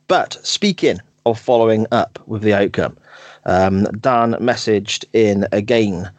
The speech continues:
Uh, last week, he spoke about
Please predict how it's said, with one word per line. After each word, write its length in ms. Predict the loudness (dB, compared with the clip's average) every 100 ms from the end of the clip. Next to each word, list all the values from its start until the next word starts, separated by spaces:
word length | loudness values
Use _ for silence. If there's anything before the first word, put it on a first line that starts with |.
| _ _ -4
Uh, 320 | -2 0 0 0
last 500 | -2 0 0 -2 -8
week, 420 | -2 0 0 -4
he 300 | -12 -2 0
spoke 360 | 0 2 0 0
about 540 | -2 0 0 -2 -6